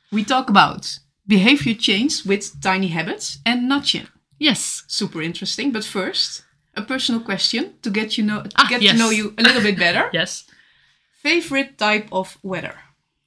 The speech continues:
Speaker 2: Favorite type of weather? <laughs> That's very easy.
Speaker 1: <laughs>
Speaker 2: Um, sunny, with ideally, I would say, okay, if I'm not at the beach,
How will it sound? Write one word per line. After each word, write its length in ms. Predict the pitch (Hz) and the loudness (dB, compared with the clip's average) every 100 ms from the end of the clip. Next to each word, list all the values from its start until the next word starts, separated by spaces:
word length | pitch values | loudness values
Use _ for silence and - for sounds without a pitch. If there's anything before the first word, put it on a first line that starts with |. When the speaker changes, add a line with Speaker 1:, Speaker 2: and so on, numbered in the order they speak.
| _ - _ | _ -20 _
Speaker 2:
Favorite 640 | - - 220 262 226 202 | -4 4 6 6 4 4
type 200 | 190 170 | 4 4
of 80 | 175 | 4
weather? 440 | 180 170 170 160 143 147 | 6 6 4 0 -2 -2
<laughs> 60 | |
That's 300 | - 180 - 143 | 2 4 4 2
very 500 | 135 180 180 185 185 | 2 6 6 6 4
easy. 680 | 190 175 165 156 170 165 160 | 4 4 4 4 2 2 0
Speaker 1:
<laughs> 60 | 392 - 339 - - - - | -4 -6 -10 -10 -10 -4 4
Speaker 2:
Um, 360 | 190 185 185 185 | 4 6 2 0
sunny, 760 | - - 208 196 220 262 330 _ _ _ _ _ _ _ _ _ | 0 2 6 6 6 6 2 _ _ _ _ _ _ _ _ _
with 340 | 196 185 190 - 208 | -2 0 0 2 4
ideally, 600 | 208 165 247 302 339 311 | 4 6 6 6 4 4
I 100 | 254 | 4
would 160 | 254 | 4
say, 580 | 247 262 247 254 269 277 - _ _ _ _ - - _ - | 2 6 8 8 6 0 -10 _ _ _ _ -12 -12 _ -4
okay, 180 | 185 170 | 2 2
if 80 | |
I'm 120 | 196 196 | 4 6
not 180 | 254 | 4
at 80 | 233 | 4
the 60 | 185 | 2
beach, 640 | 170 - - - - - | 4 4 4 2 2 -2